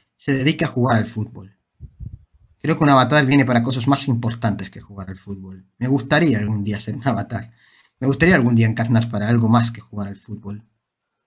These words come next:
¿Eh? Creo que hay gente hermosa como tú mismo, o como este receptáculo, que sois mucho más importantes de lo que yo fui en vida. Que tenéis una misión mucho más importante que yo.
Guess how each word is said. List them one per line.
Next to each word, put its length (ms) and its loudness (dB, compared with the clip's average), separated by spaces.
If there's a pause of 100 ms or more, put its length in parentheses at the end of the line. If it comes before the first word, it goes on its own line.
(360)
¿Eh? 240 -2 (420)
Creo 300 2
que 300 2
hay 100 0
gente 880 0
hermosa 540 2
como 220 -4
tú 120 -4
mismo, 500 0 (640)
o 140 -8
como 260 4
este 180 0
receptáculo, 720 0
que 80 -2
sois 220 0
mucho 240 0
más 180 2
importantes 540 -2
de 80 -4
lo 100 -6
que 100 -6
yo 120 -6
fui 220 -2
en 100 2
vida. 340 -2 (720)
Que 80 -6
tenéis 240 0
una 140 4
misión 380 2
mucho 260 2
más 180 2
importante 560 0
que 120 -8
yo. 280 -6